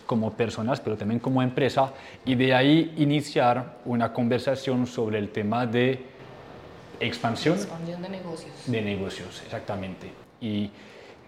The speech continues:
Speaker 1: y por qué no pensar muy bien en esa comunidad que inició de manera muy emocional, sin entender todavía la realidad de lo que es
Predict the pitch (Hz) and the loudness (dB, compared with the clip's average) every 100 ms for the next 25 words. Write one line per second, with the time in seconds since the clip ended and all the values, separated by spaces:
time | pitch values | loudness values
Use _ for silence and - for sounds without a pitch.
0 | - - 127 117 - - - - - 139 | -20 -6 0 0 -2 -18 -20 -20 0 6
1 | 131 - 123 135 143 139 - 131 113 120 | 6 6 4 6 4 2 0 0 2 2
2 | 123 117 117 131 131 117 113 117 127 - | 4 4 4 4 4 4 2 2 0 2
3 | 123 113 110 120 123 - 120 110 101 98 | 2 4 6 6 4 0 2 4 2 -4
4 | - - - - - - - - - - | -14 -20 -20 -20 -20 -20 -20 -20 -20 -14
5 | - 123 120 113 139 120 113 117 127 127 | 2 6 6 4 4 4 2 2 4 4
6 | 123 123 120 120 123 117 127 127 - - | 6 6 4 2 2 4 2 0 -10 -20
7 | - - 123 110 107 110 107 117 113 117 | -20 -4 0 0 0 0 2 0 2 0
8 | 107 101 117 113 104 107 101 104 104 117 | 2 0 0 0 0 0 2 2 2 2
9 | 117 104 101 101 107 - 113 131 - - | 2 0 0 -2 -6 0 2 2 -4 -14